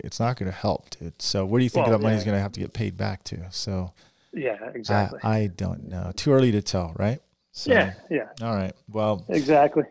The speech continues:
Speaker 1: that's it, Chris. I just wanted to get you on.
Speaker 2: All
Speaker 1: We'll get
Speaker 2: right.
Speaker 1: your experience on, on what's crack-a-lacking around here. So,
Speaker 2: <laughs>
Speaker 1: okay. So
Speaker 2: Yeah, text, text me. Don't call.
Speaker 1: <laughs> Hey,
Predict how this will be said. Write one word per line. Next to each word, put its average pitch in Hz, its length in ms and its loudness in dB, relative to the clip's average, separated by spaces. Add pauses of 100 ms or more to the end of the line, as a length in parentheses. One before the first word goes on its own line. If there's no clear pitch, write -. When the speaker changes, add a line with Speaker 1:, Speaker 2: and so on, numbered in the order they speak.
(140)
Speaker 1:
that's 127 160 6
it, 202 140 6
Chris. 147 260 6
I 117 80 4
just 139 180 0
wanted 170 140 4
to 165 80 2
get 170 240 0
you 170 80 4
on. 175 160 4
Speaker 2:
All 143 60 6
Speaker 1:
We'll 147 100 4
get 156 60 4
Speaker 2:
right. - 140 0
Speaker 1:
your 160 140 6
experience 170 580 2
on, 127 180 0
on 123 260 -2
what's 139 160 0
crack-a-lacking 151 720 0
around 110 260 -2
here. 117 320 -4
So, 110 240 0 (240)
Speaker 2:
<laughs> - 160 -4
Speaker 1:
okay. 117 300 -4 (320)
So 113 200 -2
Speaker 2:
Yeah, 113 200 2 (100)
text, - 280 0 (180)
text - 260 2
me. 147 60 6
Don't 170 180 4
call. 117 300 0 (320)
Speaker 1:
<laughs> - 1000 0 (640)
Hey, 110 280 6